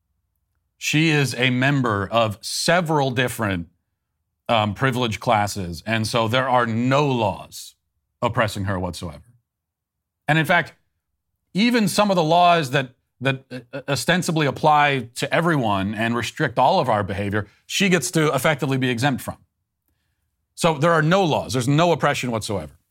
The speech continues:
But I do appreciate it all the same, because it's, it's, it's always a clarifying moment, and she's obviously not the first one.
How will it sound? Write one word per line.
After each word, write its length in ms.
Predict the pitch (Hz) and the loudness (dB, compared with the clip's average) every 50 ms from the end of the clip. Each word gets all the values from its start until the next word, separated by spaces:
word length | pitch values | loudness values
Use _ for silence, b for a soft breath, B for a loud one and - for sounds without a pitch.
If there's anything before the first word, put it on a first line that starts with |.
| _ _ _ _ _ _ _ _ _ _ _ _ _ _ _ _ _ _ _ _ _ _ _ _ _ _ _ _ _ _ _ _ B B B B _ | _ _ _ _ _ _ _ _ _ _ _ _ _ _ _ _ _ _ _ _ _ _ _ _ _ _ _ _ _ _ _ _ B B B B _
But 120 | - 147 | 2 2
I 40 | 156 | 2
do 140 | 160 208 220 | 2 2 0
appreciate 600 | 175 - - 175 165 156 135 - 135 117 107 107 | -2 -2 -2 0 0 0 0 0 0 2 2 2
it 80 | 104 104 | 2 2
all 160 | 104 107 101 | 2 2 0
the 80 | 98 90 | 0 -2
same, 380 | - 104 90 82 78 71 87 - _ _ _ _ _ _ _ _ _ _ _ _ _ _ _ _ - | -4 -6 -6 -6 -8 -12 -16 -20 _ _ _ _ _ _ _ _ _ _ _ _ _ _ _ _ -4
because 200 | 123 127 131 131 | -2 0 0 0
it's, 140 | 127 107 156 | 0 -2 -2
it's, 260 | 143 127 135 127 - - | -2 -2 -2 -4 -4 -2
it's 160 | 135 139 127 156 | -2 0 2 2
always 260 | 160 175 185 170 143 | 2 2 2 0 -2
a 60 | 135 | -4
clarifying 800 | - - - 135 131 135 135 127 123 - 127 120 110 107 107 101 | -4 -2 0 2 2 2 2 2 2 2 2 2 2 2 0 0
moment, 260 | 101 104 98 95 90 | 0 0 -2 -2 -4
and 100 | 90 85 | -6 -6
she's 220 | - 131 123 104 | -4 -4 -2 0
obviously 400 | 117 117 117 120 120 113 - 117 | 0 0 0 0 -2 -4 -4 -4
not 180 | 107 104 104 92 | -2 -4 -4 -4
the 60 | 104 | -6
first 340 | 101 - 101 95 90 - - | -8 -6 -6 -6 -6 -8 -8
one. 220 | 95 87 76 76 | -8 -8 -10 -12